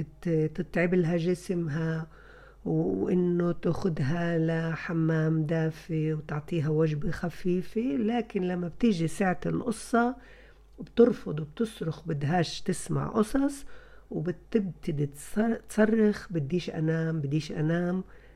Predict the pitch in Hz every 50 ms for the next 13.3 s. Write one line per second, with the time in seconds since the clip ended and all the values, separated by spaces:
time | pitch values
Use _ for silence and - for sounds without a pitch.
0 | - - - 156 - - 170 160 160 160 170 180 - - - - - 160 139 139
1 | 147 143 139 156 151 143 - - 110 123 147 143 147 151 - - - - - -
2 | - - 156 139 139 139 139 127 127 135 - - - - - - - - - -
3 | - - - - - - - - - - - - - - - - - - 254 277
4 | 311 302 - - - - 277 277 269 262 254 - - 160 147 139 147 135 131 -
5 | - 147 - - - - 156 - 151 147 135 147 - 254 220 175 - - - -
6 | 269 269 277 269 - - 214 185 175 196 208 208 196 196 - - 180 170 165 -
7 | 175 143 123 139 165 165 175 190 240 226 170 160 160 160 156 160 160 151 156 -
8 | - 240 240 233 220 185 170 165 160 156 165 170 - - - - - - - -
9 | - 196 - - - - 262 - - 190 156 151 156 156 160 175 185 - - -
10 | 233 233 220 - - - 151 143 - - 185 160 156 160 160 151 160 160 156 147
11 | 151 147 139 143 143 139 143 143 - - 180 180 196 190 233 254 277 339 - -
12 | - - - - - - - - 269 277 269 262 269 269 247 247 247 247 247 -
13 | 240 240 233 240 254